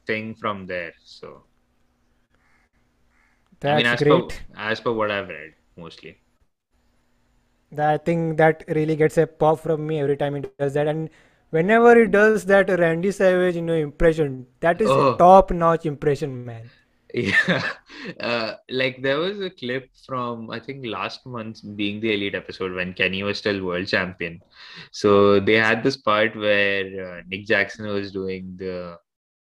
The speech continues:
Speaker 1: like, he was doing a, a random, uh, Macho Man impression, and then they were talking about Stockholm Syndrome, and then Nick Jackson goes, like, "You effing got Stockholm Syndrome up in this son of a bee."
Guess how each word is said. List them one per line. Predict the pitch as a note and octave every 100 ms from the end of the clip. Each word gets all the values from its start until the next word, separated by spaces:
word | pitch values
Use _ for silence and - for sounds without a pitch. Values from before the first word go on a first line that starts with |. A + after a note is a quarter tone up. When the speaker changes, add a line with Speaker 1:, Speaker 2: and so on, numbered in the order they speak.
| -
Speaker 1:
like, | F#2+
he | G2+
was | G#2 A2
doing | A2+ A#2
a, | B2+
a | A2+ F#2 G2
random, | G2 G2+ G#2+ A2+ A2 G#2+ F2+
uh, | D#2+ F2+
Macho | F#2+ F#2+ - G#2+
Man | A2 A2
impression, | G#2+ G#2 G#2 - A2 A#2
and | G2+ G2 F#2+
then | G2+ G2+ _ _ - -
they | G#2
were | G#2+
talking | A2+ G#2+ A#2
about | A2 A2+
Stockholm | - G2 - G#2+
Syndrome, | G#2+ G2 F#2+ F#2 F#2
and | F#2+
then | G2 G2+ F#2+ F2 F#2
Nick | F#2+ G#2
Jackson | G#2+ F#2+ A2 G2
goes, | G2 G2
like, | F#2 F2+
"You | G#2+
effing | - G#2+ - C3
got | B2+ A#2
Stockholm | - G#2 G#2+ A#2
Syndrome | A2+ A2+ A2 G#2+
up | G2+ G2+
in | G#2
this | G2+ G2+
son | G2 G2
of | G2+
a | G#2
bee." | F#2+ F#2+ B2+